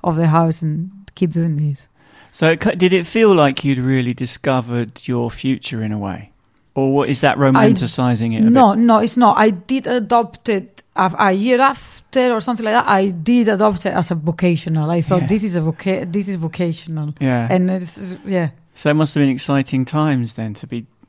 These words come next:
Speaker 2: suddenly
Speaker 1: It still is the same.
Speaker 2: Yeah. Yeah,
Speaker 1: <laughs>
Speaker 2: right. Exactly.
Speaker 1: Yeah.
Speaker 2: Yeah, I can tell you're still enthused by it. Of course you should be, but, and, you know, yeah, you've got so much good stuff going on. Um,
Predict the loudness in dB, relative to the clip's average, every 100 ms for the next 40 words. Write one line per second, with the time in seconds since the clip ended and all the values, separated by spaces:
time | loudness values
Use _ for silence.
0 | -14 -6 -6 -4 -4 -4 -6 -4 -2 0
1 | 2 0 -2 -4 0 2 2 2 -2 -10
2 | _ 2 4 4 2 2 2 2 0 -4
3 | -2 -4 -2 0 0 0 -8 -14 -20 _
4 | -6 -2 -2 -2 -6 -2 0 0 0 -2
5 | -2 -2 -2 -2 -2 -2 -4 -8 -12 -10
6 | -2 -2 0 -2 0 0 2 2 0 -2
7 | -2 -2 -2 -2 -2 -4 -4 -4 -6 -6
8 | -2 -2 -2 -4 -10 -8 -8 -8 -4 -2
9 | 0 0 -2 -4 _ _ _ -20 -20 _
10 | -6 0 2 0 -2